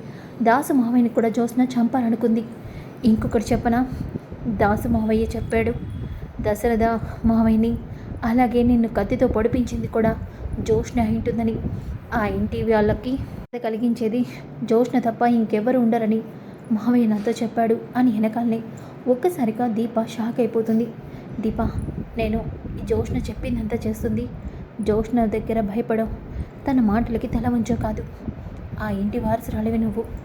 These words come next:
ఎలా అయినా నేను ఆ ఇంటితో కలపాలి. దానికోసమే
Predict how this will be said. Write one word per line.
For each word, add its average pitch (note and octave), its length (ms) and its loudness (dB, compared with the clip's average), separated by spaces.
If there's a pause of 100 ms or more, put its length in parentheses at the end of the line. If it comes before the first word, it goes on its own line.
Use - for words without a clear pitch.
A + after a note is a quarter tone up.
(400)
ఎలా G#3 200 2
అయినా A3 200 2
నేను A3 300 2 (100)
ఆ A#3+ 80 2
ఇంటితో A#3 360 2
కలపాలి. A3 460 0 (540)
దానికోసమే G#3+ 720 0